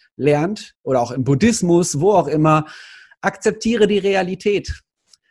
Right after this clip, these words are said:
Du kannst den Ist-Zustand nicht verändern, weil der Ist-Zustand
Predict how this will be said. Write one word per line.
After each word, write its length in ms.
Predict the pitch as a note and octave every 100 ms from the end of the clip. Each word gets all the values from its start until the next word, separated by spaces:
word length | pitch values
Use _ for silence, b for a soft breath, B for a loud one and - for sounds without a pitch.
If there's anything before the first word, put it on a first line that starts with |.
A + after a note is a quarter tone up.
| _ -
Du 100 | D3+
kannst 380 | - G#3 G#3
den 160 | F3 F3
Ist-Zustand 1120 | G#3+ G#3+ - - - F#3 F3 - D#3 D3 -
nicht 300 | D#3 D#3+ -
verändern, 800 | - - D3+ D3+ E3+ D3 A2+ C3
weil 160 | B2+ C#3
der 240 | C#3+ C#3+
Ist-Zustand 960 | F#3+ - - - - E3 D3 - C3 A#2